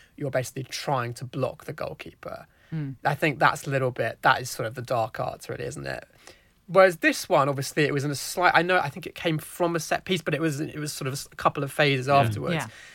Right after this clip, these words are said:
Speaker 1: It was, it was more kind of open phase of play. I, I mean, I, I hate to, the,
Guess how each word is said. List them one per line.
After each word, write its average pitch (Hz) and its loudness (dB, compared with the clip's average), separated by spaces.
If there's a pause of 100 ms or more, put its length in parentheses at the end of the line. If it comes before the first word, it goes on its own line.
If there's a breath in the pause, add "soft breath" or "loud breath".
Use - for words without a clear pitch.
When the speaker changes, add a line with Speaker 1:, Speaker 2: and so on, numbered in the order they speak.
(100)
Speaker 1:
It 180 0
was, 185 -2
it 180 -8
was 185 2
more 208 2
kind 190 2
of 180 0
open 175 2
phase 139 0
of 143 -8
play. 135 2 (600 loud breath)
I, 196 10 (100)
I 175 8
mean, 175 6
I, 165 8
I 135 -2
hate - -2
to, 151 -6
the, 143 -6